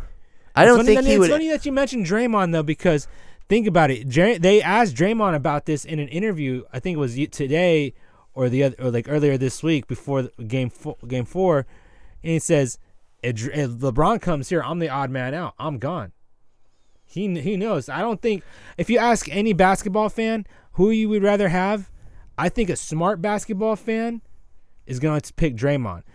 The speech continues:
Speaker 2: But if a, like, a, an overzealous, like, hype basketball fan who doesn't really, like,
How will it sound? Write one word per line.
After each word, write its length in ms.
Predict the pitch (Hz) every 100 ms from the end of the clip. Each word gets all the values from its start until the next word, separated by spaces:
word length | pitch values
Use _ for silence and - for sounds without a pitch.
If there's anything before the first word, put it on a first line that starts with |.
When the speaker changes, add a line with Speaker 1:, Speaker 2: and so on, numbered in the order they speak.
| - -
Speaker 2:
But 120 | 127
if 120 | 120
a, 140 | 120 113
like, 220 | 120 107
a, 300 | 113 104 90 - - - -
an 80 |
overzealous, 760 | 151 175 156 113 151 175 170 -
like, 200 | 151 - -
hype 320 | - 165 175 - -
basketball 600 | 131 147 156 - 160 160
fan 240 | 180 170
who 80 | 160
doesn't 240 | 147 151
really, 240 | 151 156 131
like, 200 | 120